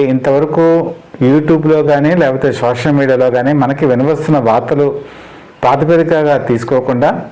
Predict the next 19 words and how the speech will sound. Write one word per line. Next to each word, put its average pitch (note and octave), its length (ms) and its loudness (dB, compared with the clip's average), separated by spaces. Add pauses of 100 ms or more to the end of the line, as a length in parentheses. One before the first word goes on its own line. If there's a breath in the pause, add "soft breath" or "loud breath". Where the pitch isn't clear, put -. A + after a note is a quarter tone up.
(600 loud breath)
అలాగే D#3 220 2
తెలుగుదేశం E3 600 0
పార్టీ D#3+ 280 0
నుంచి, E3 680 0
జనసేన B2 420 0
నుంచి D#3 420 2
అధికృత C#3+ 440 0
సమాచారాన్ని C3 640 0
కూడా C3 160 0
మన B2+ 200 0 (120)
ఛానల్ C#3 280 2
తీసుకొని C#3 520 -2 (640 loud breath)
అందులో F3 260 2 (460)
యాక్యురేట్‌గా F#3 680 2
ఉండే D#3 220 0
సమాచారాన్నే D3+ 800 0
మీకు D3 320 0 (200)
అందజేయడం C3 500 0
జరుగుతుంది. G#2 580 -2